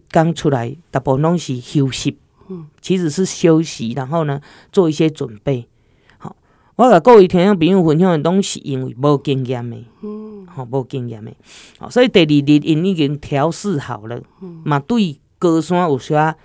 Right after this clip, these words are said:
Speaker 1: 有些感，感觉了，啊，带因去爬，啊，这个合欢主峰，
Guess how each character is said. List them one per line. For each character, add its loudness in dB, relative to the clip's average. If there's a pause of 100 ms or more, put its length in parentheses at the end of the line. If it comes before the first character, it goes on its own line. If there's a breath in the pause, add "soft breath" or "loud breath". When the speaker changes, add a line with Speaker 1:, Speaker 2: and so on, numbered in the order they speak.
(320 soft breath)
Speaker 1:
有 -4
些 2
感， -2 (160)
感 -2
觉 -6
了， -4 (420)
啊， -6
带 -4
因 -4
去 -6
爬， -6
啊， -8
这 -6
个 0
合 -2
欢 -2
主 -10
峰， -2